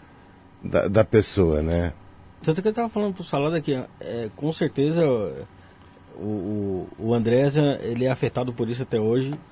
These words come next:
Speaker 2: que tanto que, é, não sei se os problemas com, com drogas com ele tem a ver com isso, mas ele, ele invadiu a casa, né? Que, que aconteceu o crime aí, o,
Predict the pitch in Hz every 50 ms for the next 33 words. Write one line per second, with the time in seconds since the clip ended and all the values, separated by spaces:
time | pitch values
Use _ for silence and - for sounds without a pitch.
0 | - - - - - - - - - - - 131 135 135 - - - 143 131 110
1 | - - - - - - - - - - - 107 107 101 73 57 67 69 - -
2 | - - 50 50 - - - - 95 117 117 117 107 - - 123 117 - - 113
3 | - - - 117 113 117 120 113 107 101 98 - - - 110 104 - - - 101
4 | 98 98 107 113 110 101 - - - 101 101 104 101 95 - - - - 113 113
5 | 110 107 98 110 113 110 - - 117 110 110 127 147 - - 151 - - - -
6 | - - - - 123 131 131 131 147 156 156 175 185 175 170 165 156 139 135 135
7 | 139 147 156 151 143 170 170 165 139 143 180 185 175 143 - - 151 160 147 147
8 | 127 123 139 147 147 - - - - - - - - - - - - - - -
9 | - - - 117 113 107 104 95 92 - - - 113 104 104 101 - - 113 104
10 | - - 117 107 - - 113 113 113 117 110 104 107 110 113 113 107 107 104 95
11 | 101 107